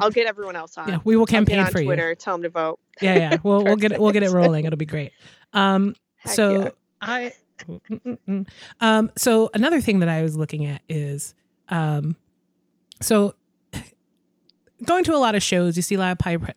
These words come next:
Speaker 2: pyrotechnics used at different times with different effects and things like that. Are you a pro pyrotechnics, uh, wrestling introduction person, a, eh, whatever, or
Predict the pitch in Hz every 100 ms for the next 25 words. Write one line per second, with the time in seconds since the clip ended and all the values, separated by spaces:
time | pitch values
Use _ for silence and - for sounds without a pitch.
0 | _ 196 175 - 156 151 147 165 156 160
1 | 160 202 196 165 151 156 - - - -
2 | 160 156 165 165 - 147 - 151 147 147
3 | 147 143 151 143 180 180 185 196 220 226
4 | - 165 160 - 196 208 - 214 214 -
5 | 208 220 202 - - _ - 214 202 -
6 | 214 208 220 214 214 202 202 - 208 -
7 | 196 208 190 202 202 202 _ _ _ 175
8 | 160 160 170 - - 262 247 240 226 220
9 | 214 214 214 - _ _ _ 190 185 175
10 | 175 170 170